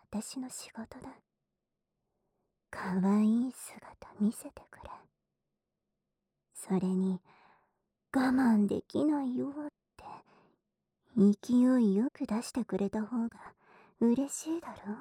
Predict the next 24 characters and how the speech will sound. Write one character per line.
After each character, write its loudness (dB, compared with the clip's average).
乳 -10
首 -4
カ -8
リ -6
カ -18
リ -20
手 -18
伝 -6
っ -10
て -16
あ -14
げ -10
っ -10
か -18
ら、 -18
腰 -2
グ 2
ッ -2
と -10
突 -16
き -4
出 -8
し -14
て、 -10